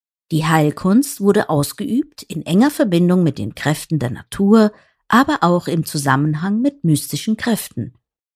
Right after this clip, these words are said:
Wichtig war immer, Einklang mit der Natur und der kosmischen Ordnung wiederherzustellen.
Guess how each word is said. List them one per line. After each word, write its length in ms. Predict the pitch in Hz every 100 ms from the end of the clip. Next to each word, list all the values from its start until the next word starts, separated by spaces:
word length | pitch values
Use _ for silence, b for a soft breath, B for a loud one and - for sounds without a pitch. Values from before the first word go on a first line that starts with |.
| _ _ _
Wichtig 520 | 156 165 151 185 214 262
war 140 | 262
immer, 360 | 196 175 185 220 B B -
Einklang 600 | 170 170 180 185 202 214
mit 140 | 214
der 60 | 139
Natur 680 | 120 120 - 156 175 208
und 140 | 240 247
der 100 | 226
kosmischen 600 | - 156 - 175 - 214
Ordnung 460 | 170 143 - 156
wiederherzustellen. 960 | 165 233 214 170 - 131 - 131 123